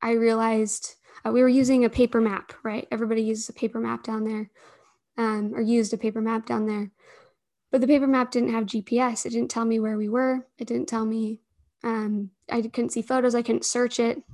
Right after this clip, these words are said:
right? Um, so, so I decided to build an app for Lake Powell. And long story short, um, it was a, a big success. It was a paid app, and ten, over ten thousand people downloaded it, and,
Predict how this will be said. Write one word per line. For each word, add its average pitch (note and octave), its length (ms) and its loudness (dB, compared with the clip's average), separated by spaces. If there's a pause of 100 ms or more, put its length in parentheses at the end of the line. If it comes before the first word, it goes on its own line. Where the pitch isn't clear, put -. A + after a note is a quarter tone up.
right? A3+ 280 -4 (600)
Um, A3+ 320 0
so, A3 480 -2 (840)
so C4+ 180 4
I B3 120 6
decided B3 280 2
to A3 60 -4
build A#3+ 200 2
an A#3+ 80 2
app C#4+ 200 2
for A#3 140 2
Lake A#3 200 -2
Powell. - 220 0
And A#3+ 100 0
long C4 200 4
story B3+ 260 2
short, A#3 540 0
um, A3 460 0 (260)
it A#3+ 60 -2
was A3+ 200 2
a, A3+ 160 -2 (160)
a A#3+ 60 -2
big A#3+ 200 2
success. A3 560 -2
It B3 40 -2
was A3 80 -2
a A3+ 60 -2
paid B3+ 260 2
app, A3 380 0
and G#3 180 -4 (220)
ten, A#3+ 280 -4
over A#3 180 -2
ten B3 220 -2
thousand A3+ 280 -2
people A3 260 -4
downloaded A3+ 440 0
it, A3 220 -2
and, G#3 180 -4